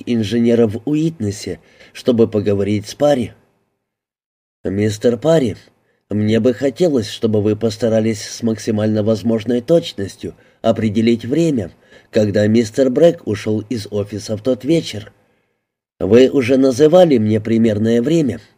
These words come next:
Может быть, вы сумеете определить его более точно?"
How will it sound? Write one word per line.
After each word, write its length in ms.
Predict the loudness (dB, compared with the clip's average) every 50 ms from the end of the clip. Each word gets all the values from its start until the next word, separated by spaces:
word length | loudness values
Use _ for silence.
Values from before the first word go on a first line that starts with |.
| _ _ _ _ _ _ _ _
Может 400 | -6 -2 0 0 0 0 -2 0
быть, 200 | 0 0 0 2
вы 120 | 2 0
сумеете 640 | 0 2 0 2 2 4 2 2 0 -2 -2 -4 -4
определить 680 | -4 -4 -6 -4 -4 -4 -2 -4 -4 -4 -4 -6 -4 -4
его 220 | -4 0 0 0
более 360 | 2 4 4 4 4 4 2
точно?" 480 | 2 2 0 0 0 -2 -8 -12 -12 -14